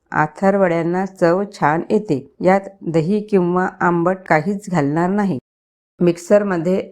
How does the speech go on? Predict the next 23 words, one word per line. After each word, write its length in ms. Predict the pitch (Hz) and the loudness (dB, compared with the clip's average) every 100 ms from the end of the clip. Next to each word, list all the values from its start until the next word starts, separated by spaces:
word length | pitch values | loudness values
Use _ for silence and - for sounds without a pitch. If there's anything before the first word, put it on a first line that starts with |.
| - | -4
अर्धा 380 | 160 156 185 202 | -2 0 0 0
इंच 400 | - 165 160 185 | 0 -4 -2 0
आलं 500 | - - 143 143 175 | 0 0 -2 0 0
घालते. 480 | 202 202 190 139 - | 0 0 0 -4 0
आलं 300 | 151 170 185 208 | 0 2 2 0
थोडं 260 | 190 160 196 | 0 0 0
ठेचून 480 | 202 165 139 180 208 | 0 -4 -4 -4 -2
घेतलं. 380 | 208 208 139 135 185 | -2 -2 -8 -2 0
लसूण 420 | 175 196 202 214 | 0 -2 -4 -8
सात 380 | - 180 165 185 | -2 0 2 -2
आठ 220 | 190 - | -4 -2
पाकळ्या, 440 | 185 160 160 170 - - 175 | -2 0 -2 -2 -8 -8 0
जिरे 280 | 190 185 | 2 2
एक 520 | 190 - - 202 208 190 | -4 -6 0 0 0 -2
चमचा, 480 | 165 156 175 185 226 - | 0 -2 -6 -6 -12 -2
चार 200 | 175 160 | 0 0
पाच 360 | 160 185 190 - | 0 -4 -4 -8
हिरवी 360 | 165 165 170 190 | -4 -2 0 0
मिरची 520 | 208 190 - 180 185 _ _ _ - | 0 -4 -4 -6 -6 _ _ _ -2
मिक्सरमध्ये 720 | 170 - 196 196 180 180 202 | -2 2 0 0 0 0 0
घालून 400 | 190 160 190 190 | 0 -2 -2 0
बारीक 440 | 151 165 185 - | 0 0 -6 0
करते. 400 | 208 185 139 | 0 0 -10